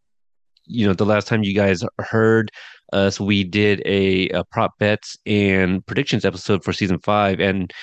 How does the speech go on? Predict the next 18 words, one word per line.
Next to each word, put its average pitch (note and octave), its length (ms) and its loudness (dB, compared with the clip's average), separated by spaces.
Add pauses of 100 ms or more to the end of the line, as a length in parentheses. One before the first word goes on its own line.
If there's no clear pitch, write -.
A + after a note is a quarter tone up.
(160)
we G#2 80 0
talked G2 240 -4
about F#2 400 0
coming G2+ 220 -4
back F#2 140 -2
to - 100 -16
do G2 280 2
a F#2 80 0
part - 300 -4
two. D#3 500 4
I - 60 -2
mentioned F#2+ 420 -2
that F#2+ 180 2
we F#2+ 120 2
were F#2 120 0
gonna F#2+ 280 0
do G2 260 0
a E2+ 180 0